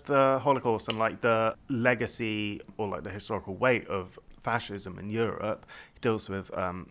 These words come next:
sort of African colonialism. There's a shocking moment towards the end of A Pigeon Sat on a Branch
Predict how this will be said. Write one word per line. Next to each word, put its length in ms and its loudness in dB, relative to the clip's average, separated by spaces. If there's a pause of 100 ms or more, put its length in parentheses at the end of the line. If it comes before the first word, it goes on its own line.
sort 220 -10
of 80 -2
African 340 -2
colonialism. 880 2
There's 200 -4
a 40 -10
shocking 600 0
moment 500 -4
towards 300 -8
the 100 -8
end 140 -6
of 80 -10
A 60 -8
Pigeon 360 -8
Sat 220 -8
on 80 -10
a 40 -6
Branch 540 -4